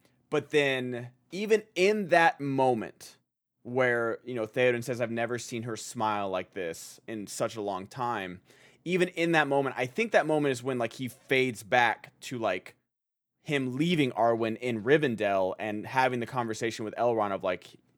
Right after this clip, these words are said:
"She needs to leave. You cannot do this to my daughter." And so, like, even in that one moment of, like, what if, his mind immediately goes to, like, the actual love of his life and, like, what hard decisions are coming.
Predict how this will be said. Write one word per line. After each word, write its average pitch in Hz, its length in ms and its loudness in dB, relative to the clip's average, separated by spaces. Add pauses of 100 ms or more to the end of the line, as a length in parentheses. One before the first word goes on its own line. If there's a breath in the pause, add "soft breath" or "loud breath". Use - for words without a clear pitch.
(220)
"She 214 340 -4
needs 240 260 -2
to 202 120 0
leave. 165 380 2
You 156 200 -6
cannot 196 460 2
do 147 160 0
this - 400 -6 (140)
to 156 120 -2
my 135 160 2
daughter." 101 420 2 (380 loud breath)
And 147 140 -2
so, 165 120 4
like, 147 200 4
even 220 260 2
in 208 80 4
that 160 180 2
one 190 320 2
moment 175 300 4
of, 135 100 -2
like, 123 220 4
what 147 460 4
if, 123 340 6 (480 soft breath)
his 139 200 -8
mind 139 240 2
immediately 135 560 6
goes 120 320 6
to, - 120 -4
like, 110 160 2
the - 200 -2
actual 120 320 -2
love 113 140 2
of 107 100 -10
his 110 200 -4
life 104 380 0
and, 113 120 -6
like, 107 180 -4
what 110 420 0 (420)
hard 123 360 2
decisions 101 640 -8
are 104 180 -2
coming. 85 400 -8